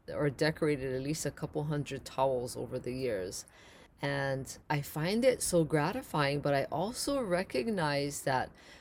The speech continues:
there's so many other creative women like me who do the same thing. They make something and then they give it away,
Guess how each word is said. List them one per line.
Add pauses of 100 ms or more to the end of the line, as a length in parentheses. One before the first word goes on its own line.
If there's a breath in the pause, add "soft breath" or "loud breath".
(100)
there's
so
many
other
creative
women (400 soft breath)
like
me
who
do
the
same
thing. (300)
They
make
something
and
then
they
give
it
away,